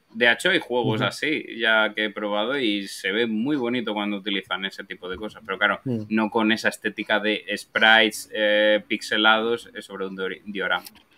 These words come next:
Speaker 3: Y los vas a mover, mover como si fuera el ajedrez de Star Wars con tus manos y los
Speaker 1: Uy,
Speaker 3: controles.
Speaker 1: pues de esos también hay
Speaker 3: <laughs>
Speaker 1: unos cuantos, ¿eh? Y se, es,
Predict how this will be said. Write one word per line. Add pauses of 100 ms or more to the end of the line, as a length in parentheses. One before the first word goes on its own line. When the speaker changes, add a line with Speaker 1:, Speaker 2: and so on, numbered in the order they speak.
(160)
Speaker 3:
Y
los
vas
a
mover,
mover
como
si
fuera
el
ajedrez
de
Star
Wars
con
tus
manos
y
los
Speaker 1:
Uy,
Speaker 3:
controles.
Speaker 1:
pues
de
esos
también
hay
Speaker 3:
<laughs>
Speaker 1:
unos
cuantos,
¿eh?
Y
se,
es,